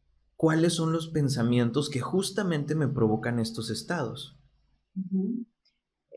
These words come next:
Speaker 2: Te digo, a veces como son inconscientes o son automáticos, yo les digo, observen sus emociones y observen la situación que están viviendo cuando se les presenta la emoción. Por ejemplo, si voy manejando y de repente siento que me da ansiedad,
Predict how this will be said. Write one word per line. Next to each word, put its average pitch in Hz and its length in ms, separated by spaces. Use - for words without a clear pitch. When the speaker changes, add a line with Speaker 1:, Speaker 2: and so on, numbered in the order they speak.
Speaker 2:
Te 208 120
digo, 214 160
a 214 60
veces 220 320
como 202 260
son 233 220
inconscientes 233 840
o 226 60
son 226 200
automáticos, 233 1000
yo 208 100
les 202 160
digo, 196 200
observen 226 420
sus 240 200
emociones 185 800
y 196 100
observen 202 500
la 196 120
situación 190 580
que 202 60
están 185 340
viviendo 196 500
cuando 180 280
se 185 100
les - 200
presenta 226 500
la 180 100
emoción. - 560
Por 170 120
ejemplo, 185 440
si 185 140
voy 185 200
manejando 220 640
y 202 60
de 185 140
repente 202 500
siento 196 460
que 190 100
me 190 120
da 190 120
ansiedad, 233 560